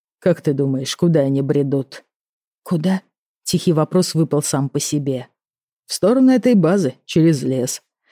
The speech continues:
А все потому, что несколько лет назад какой-то идиот пустил слух о том, что возле обрыва находится портал,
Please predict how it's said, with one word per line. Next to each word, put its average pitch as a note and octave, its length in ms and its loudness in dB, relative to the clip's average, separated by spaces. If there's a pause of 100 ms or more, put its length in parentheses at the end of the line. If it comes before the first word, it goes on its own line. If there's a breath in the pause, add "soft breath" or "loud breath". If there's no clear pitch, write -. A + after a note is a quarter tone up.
(160 soft breath)
А D#3 100 2
все G#3 180 2
потому, A#3 360 4
что - 160 2
несколько F#3+ 420 4
лет F#3+ 200 4
назад F#3 360 2
какой-то E3 520 2
идиот F3+ 420 2
пустил D#3+ 420 0
слух F#3+ 380 0
о D3+ 80 0
том, F3 260 0
что - 220 -2
возле D3 440 2
обрыва D#3+ 460 2 (280 loud breath)
находится F#3+ 560 2
портал, E3+ 680 -2